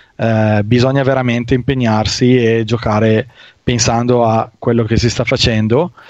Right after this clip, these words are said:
Eh, so che contiene una modalità multiplayer che ha una sua originalità rispetto a quella del vecchio gioco, che alla fine era praticamente una scopiazzatura di Halo e quindi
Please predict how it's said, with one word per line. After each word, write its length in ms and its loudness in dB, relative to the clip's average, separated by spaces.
Eh, 340 2
so 200 2
che 120 -2
contiene 460 0
una 80 -2
modalità 380 -2
multiplayer 600 0
che 120 -4
ha 40 0
una 100 -2
sua 180 -2
originalità 600 0
rispetto 400 -4
a 60 -2
quella 220 0
del 120 2
vecchio 300 0
gioco, 460 -2
che 120 -2
alla 160 2
fine 200 0
era 160 0
praticamente 640 -2
una 600 0
scopiazzatura 720 0
di 120 2
Halo 320 2
e 60 0
quindi 360 -2